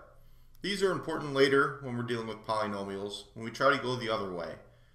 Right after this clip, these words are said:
and factor them. But let's not worry about that right now. First, let's look at our first example. Here we have x minus y times x plus y. Well, if you ever see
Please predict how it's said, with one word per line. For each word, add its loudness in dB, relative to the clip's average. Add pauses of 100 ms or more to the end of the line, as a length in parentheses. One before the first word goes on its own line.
(140)
and -14
factor 4
them. -14 (1500)
But -6
let's 0
not 0
worry 0
about 8
that 2
right 0
now. 4 (100)
First, 2
let's -6
look -4
at 0
our 6
first -6
example. -4 (1600)
Here -4
we 8
have 6
x 6
minus 4
y 8 (180)
times 2
x -2
plus 2
y. -2 (1080)
Well, -2
if -6
you 4
ever 6
see -2